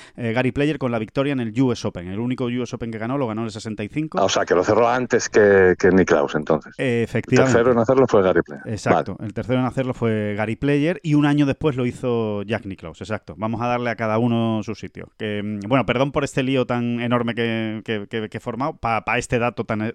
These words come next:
Speaker 1: tan, tan poco relevante. Pero bueno, que, que efectivamente, em, no es fácil, ¿no? Cerrar el Grand Slam al final.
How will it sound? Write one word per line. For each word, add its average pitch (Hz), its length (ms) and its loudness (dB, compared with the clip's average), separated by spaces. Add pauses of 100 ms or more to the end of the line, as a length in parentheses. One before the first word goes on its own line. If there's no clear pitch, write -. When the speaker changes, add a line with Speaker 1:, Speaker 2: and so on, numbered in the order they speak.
Speaker 1:
tan, 104 320 -6
tan 101 220 -6
poco 117 240 -2
relevante. 98 500 -6 (220)
Pero 123 120 4
bueno, 160 220 4
que, 110 260 -6
que 110 220 -2
efectivamente, 135 720 -4 (300)
em, 107 640 -2
no 143 240 6
es 139 100 0
fácil, 107 300 -4
¿no? 135 120 -6
Cerrar 120 300 -2
el 110 60 -4
Grand 110 200 -2
Slam 101 200 -4
al 101 80 -6
final. 101 300 -8